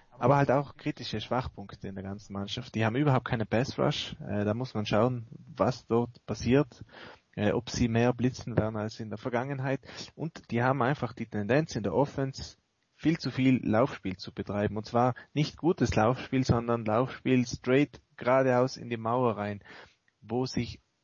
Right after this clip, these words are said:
irgendwo auch ein Football-Laie beim dritten Spiel dann beginnt zu fragen, was treibt dieser Coaching-Staff hier, was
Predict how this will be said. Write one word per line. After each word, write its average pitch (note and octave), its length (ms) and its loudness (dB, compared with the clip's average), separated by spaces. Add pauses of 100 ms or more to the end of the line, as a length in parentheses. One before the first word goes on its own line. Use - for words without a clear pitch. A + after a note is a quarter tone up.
(540)
irgendwo B2+ 380 2
auch A2 180 6
ein A#2+ 140 -2
Football-Laie G#2 800 2
beim G#2 260 -2
dritten A#2 300 0
Spiel A#2 320 2
dann A2 200 2
beginnt A2+ 300 -2
zu A2 140 -8
fragen, A2 420 2
was A2+ 300 0
treibt A2+ 580 -2
dieser A2 300 -4
Coaching-Staff G#2+ 800 0
hier, G#2 240 0
was B2 360 -2